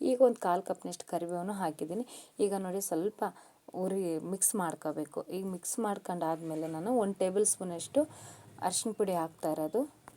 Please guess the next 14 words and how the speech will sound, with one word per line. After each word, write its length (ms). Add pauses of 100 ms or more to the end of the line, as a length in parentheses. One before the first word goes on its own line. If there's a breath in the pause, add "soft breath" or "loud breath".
(400)
ಮಿಕ್ಸ್ 320 (100)
ಮಾಡ್ಬೇಕ್ರಿ. 520 (320 loud breath)
ಈ 80 (120)
ಮಿಕ್ಸ್ 280
ಮಾಡಿ 340 (120)
ಆದಮೇಲೆ 460
ನಾನು 260 (340 loud breath)
ಸ್ವಲ್ಪ 320 (140)
ಕುರೇಶಿನ 500
ಪುಡಿ 260
ಇತ್ತು 200
ಅದನ್ನು 380 (100)
ಹಾಕ್ತಾಯಿದ್ದೀನಿ. 640 (340 loud breath)
ಅಂದರೆ 260